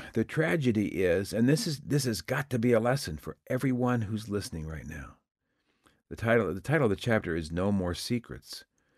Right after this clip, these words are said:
So here's a fact. When you and I die,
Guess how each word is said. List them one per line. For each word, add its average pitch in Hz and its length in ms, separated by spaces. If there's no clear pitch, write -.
So 107 360
here's 196 420
a 123 100
fact. - 720
When 98 220
you 139 180
and 180 100
I 139 200
die, 80 540